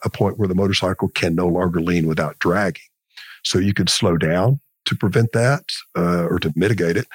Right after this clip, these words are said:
or you could use an outside-inside path to travel, choosing a better path and go right through that turn and, and either barely drag or not drag at all.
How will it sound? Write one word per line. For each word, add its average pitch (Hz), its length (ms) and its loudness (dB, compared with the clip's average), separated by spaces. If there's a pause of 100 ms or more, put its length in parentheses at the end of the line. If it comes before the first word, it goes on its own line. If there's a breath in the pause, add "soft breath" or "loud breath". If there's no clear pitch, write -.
(400 loud breath)
or 113 420 0
you 107 140 2
could 104 160 0
use 104 180 4
an 95 80 2
outside-inside 95 680 0
path 82 220 0
to - 60 -12
travel, 147 380 0
choosing 104 380 2
a 87 80 0
better 87 240 2
path 95 600 0 (320)
and 92 360 2 (180)
go 95 100 2
right 87 320 2
through 92 160 2
that 90 200 0
turn 90 300 2
and, 78 180 -2 (100)
and 78 320 -2
either 85 220 2
barely 90 440 0
drag 82 360 0
or 82 80 0
not 82 180 0
drag 80 300 0
at 76 80 -4
all. 107 180 -4